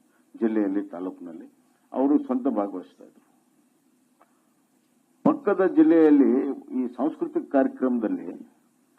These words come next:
ಏಕಪಾತ್ರ ಅಭಿನಯ ಒಂದು ಹನ್ನೆರಡು ವರ್ಷದ ಮಗು, ಹೆಣ್ಮಗು ಮಾಡಿತ್ತು. ಅಲ್ಲಿ ಆ ಏಕಪಾತ್ರ ಅಭಿನಯ ಏನು ಅಂತಂದ್ರೆ,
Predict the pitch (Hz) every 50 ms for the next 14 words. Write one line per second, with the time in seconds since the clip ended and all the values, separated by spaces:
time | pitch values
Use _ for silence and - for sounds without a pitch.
0 | _ _ _ _ _ - - 160 165 165 175 - 143 139 135 139 131 123 113 104
1 | 101 110 107 101 90 87 - - - - _ _ _ _ _ _ _ _ _ _
2 | _ _ _ _ _ _ - - _ _ _ _ - - 113 127 - 131 127 123
3 | - 104 233 277 170 170 151 147 135 117 - - 120 117 135 123 - - - _
4 | _ _ _ _ _ _ _ - 110 117 120 139 127 113 110 117 117 117 117 113
5 | 113 101 85 87 90 - - _ _ _ _ _ - - 101 104 92 95 - -
6 | _ _ _ _ _ _ _ _ _ _ _ _ _ _ _ _ _ _ _ _
7 | _ _ _ _ _ _ _ _ _ _ _ _ _ _ _ _ _ _ _ _
8 | - - 269 220 214 185 170 165 160 156 156 156 - _ _ _ _ _ _ _
9 | _ _ _ _ _ _ _ _ _ _ _ - - 123 127 127 151 175 180 185
10 | 185 160 160 156 - 147 147 139 131 139 139 135 135 131 127 123 131 139 139 123
11 | 110 101 98 - - - - - - 95 123 - - - _ _